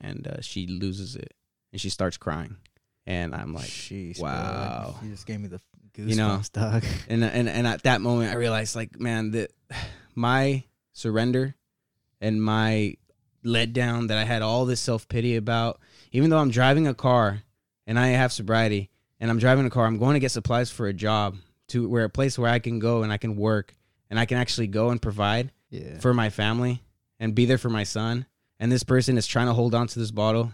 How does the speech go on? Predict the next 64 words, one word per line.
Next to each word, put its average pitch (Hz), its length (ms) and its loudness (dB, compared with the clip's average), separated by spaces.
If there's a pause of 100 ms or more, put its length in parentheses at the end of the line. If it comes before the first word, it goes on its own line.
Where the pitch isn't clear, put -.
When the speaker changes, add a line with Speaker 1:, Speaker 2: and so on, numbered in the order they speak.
(120)
Speaker 1:
and 107 80 0
I'm 117 120 4
offering 127 400 2
her 120 160 0
a 110 60 -2
little 131 300 4
glimpse 120 320 -2
of 107 100 -4
hope. 117 320 -2 (720)
All 160 280 8
of 147 120 4
that 135 280 2
was 113 160 -2
worth 104 240 -2
it. - 120 -10 (640)
You 113 100 -2
know 123 60 4
what 127 60 4
I'm 127 60 0
saying? 131 220 -2
Speaker 2:
Sheesh. - 480 -16
Speaker 1:
And 127 100 6
then 143 100 8
that's 147 200 2
exactly 131 640 0
what 131 160 0
I 117 120 2
think 120 280 -2
that 110 140 0
we 110 120 0
should - 180 -10
keep 107 180 -6
doing 117 380 0 (440)
in, 110 180 0
in, 113 240 -2
in 117 180 0
life. 120 480 -2
You 113 80 -2
know, 120 80 4
Speaker 2:
Yeah, 127 80 4
Speaker 1:
just 110 180 0
Speaker 2:
dude. 117 120 0
Speaker 1:
throw 131 320 8
good 117 340 0
stuff 117 420 0
into 123 300 0
life, 113 420 0
because 110 340 -2
it's 101 100 -8
like, 104 200 -4
if 107 160 -6
you 120 140 -4
wanna 135 180 -2
be 123 140 0
that 117 160 -2
change, 147 240 -2
like, 117 80 0
we 120 60 2
were 120 80 0
talking 135 300 0
about 113 220 -2
it 98 60 -6
before 110 320 -4
the 101 180 -6